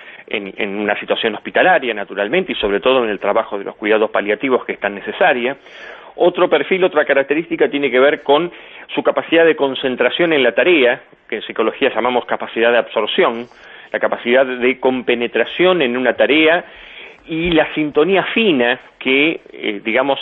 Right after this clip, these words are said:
el profesional tiene cuando se involucra profundamente en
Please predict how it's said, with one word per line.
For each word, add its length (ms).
el 140
profesional 760
tiene 320
cuando 260
se 120
involucra 580
profundamente 880
en 400